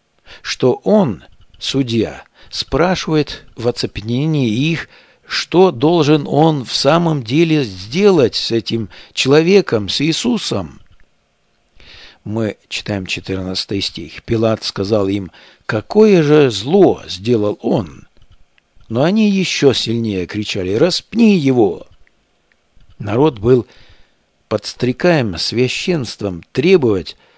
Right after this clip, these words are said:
распятия Иисуса. Здесь мы видим весь ужас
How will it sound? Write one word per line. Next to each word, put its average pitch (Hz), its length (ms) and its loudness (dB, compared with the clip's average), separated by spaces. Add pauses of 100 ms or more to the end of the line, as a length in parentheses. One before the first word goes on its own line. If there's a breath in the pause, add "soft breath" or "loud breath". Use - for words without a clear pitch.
(120)
распятия 90 680 -4
Иисуса. 87 580 -10 (1120)
Здесь 113 340 -2
мы 113 160 -2
видим 117 360 -2
весь 123 440 0
ужас 113 540 -4